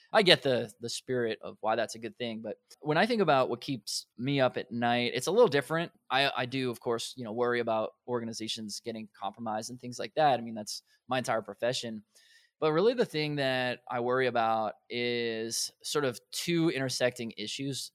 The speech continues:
Issue one is I worry about how often organizations seem to misunderstand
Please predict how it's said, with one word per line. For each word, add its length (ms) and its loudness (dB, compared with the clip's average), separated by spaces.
Issue 260 -2
one 540 -4
is 460 2
I 100 -2
worry 460 2
about 760 2
how 360 0
often 460 0
organizations 1160 -2
seem 540 -4
to 460 -6
misunderstand 1200 -2